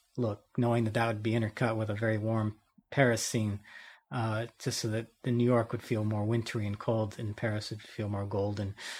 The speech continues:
Uh, and then they added more color into the Paris scene, so it wouldn't be too brownish. You know, they,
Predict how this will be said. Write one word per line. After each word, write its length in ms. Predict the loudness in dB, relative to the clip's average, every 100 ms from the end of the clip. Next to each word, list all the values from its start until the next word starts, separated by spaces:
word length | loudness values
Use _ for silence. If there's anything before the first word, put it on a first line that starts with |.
| -14 -12
Uh, 280 | -6 -4 -4 -8 -16 _ _ _ _ _ _ _ _ _ _
and 140 | -2 6
then 180 | 8 8
they 300 | 6 2 -2 -2
added 320 | 6 6 6
more 180 | 2 0
color 340 | 2 4 6
into 160 | 4 0
the 60 |
Paris 300 | 0 0 2
scene, 200 | 2 0 0
so 120 | 0
it 60 |
wouldn't 240 | 0 0 0
be 100 | -4
too 220 | -2 -2
brownish. 640 | -2 0 0 0 -2 -4
You 80 | -4
know, 160 | -2 -2
they, 200 | -4